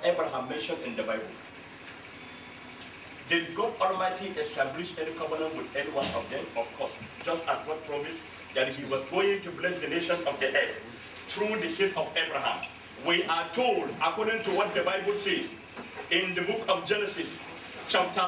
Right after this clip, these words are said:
seventeen, verse twenty. The book of Genesis, chapter seventeen, verse twenty. God Almighty said unto Abraham, and I quote,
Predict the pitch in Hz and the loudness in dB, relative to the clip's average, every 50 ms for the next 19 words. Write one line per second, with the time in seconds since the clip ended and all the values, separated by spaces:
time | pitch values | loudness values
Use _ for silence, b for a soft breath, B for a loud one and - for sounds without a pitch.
0 | - 196 180 175 190 185 185 233 233 208 175 - - - - - - - - - | 2 0 0 0 0 -2 0 2 4 4 4 2 0 -4 -10 -14 -16 -16 -16 -12
1 | - - - 190 - - - 247 240 240 226 233 233 170 - - - - - - | 0 4 4 4 4 4 2 2 0 0 0 -2 -6 -6 -6 -8 -10 -12 -14 -14
2 | - - - - - - - - - - - - 175 175 208 254 254 - 214 - | -14 -12 -10 -10 -10 -10 -12 -14 -14 -8 -2 0 0 0 2 0 0 2 2 2
3 | 180 170 - - - - - - 175 - - - - - - - - - 208 185 | 2 2 0 0 0 0 0 -2 -2 -4 -4 -6 -10 -12 -14 -6 0 2 4 4
4 | - - 208 196 - - 202 185 196 190 185 - 254 208 - - - - - - | 4 2 0 0 2 2 2 2 2 2 0 2 2 2 0 0 -4 -8 -12 -8
5 | 143 - 190 196 - - - 254 254 254 - - - - - - - - - - | -2 2 2 2 2 2 0 0 0 0 0 0 -2 -2 -4 -6 -10 -10 -10 -8
6 | - - 220 240 240 - - 214 214 214 220 220 214 214 214 220 - - 220 208 | -2 4 6 6 6 4 2 0 0 2 2 2 2 0 -2 -4 -4 -2 0 0
7 | - - 190 196 190 - 180 - 185 185 - - - - - - - - - - | 2 2 2 0 2 2 4 4 6 6 6 4 2 0 0 0 -2 -4 -8 -12
8 | - - - - - - - - - - - - - - - - - - 156 - | -14 -14 -14 -14 -14 -12 -12 -10 -8 -8 -8 -8 -2 2 4 4 4 4 4 2
9 | - - - - - - | 0 0 -2 -4 -4 -4